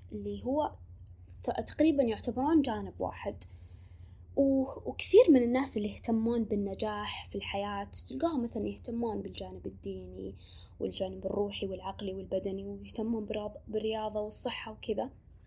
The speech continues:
لكن الجانب الاجتماعي والعاطفي ما يهتمون فيه مرة، فتلقى علاقاته الاجتماعية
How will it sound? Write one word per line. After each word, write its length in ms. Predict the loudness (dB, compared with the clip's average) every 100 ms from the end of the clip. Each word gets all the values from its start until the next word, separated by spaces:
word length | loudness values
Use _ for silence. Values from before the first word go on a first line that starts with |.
| -4
لكن 300 | 0 0 0
الجانب 380 | -4 0 2 2
الاجتماعي 420 | -2 -6 -6 -4
والعاطفي 560 | -4 -2 -4 -6 -14 -18 -20 -20 -2
ما 120 | 2 2
يهتمون 420 | 0 -6 -8 -8
فيه 180 | -12 -14
مرة، 180 | -14 -16 -8
فتلقى 420 | 4 6 8 6
علاقاته 680 | 4 0 -2 -2 -2 -2 -2
الاجتماعية 800 | -2 -4 -4 -6 -6 -4 2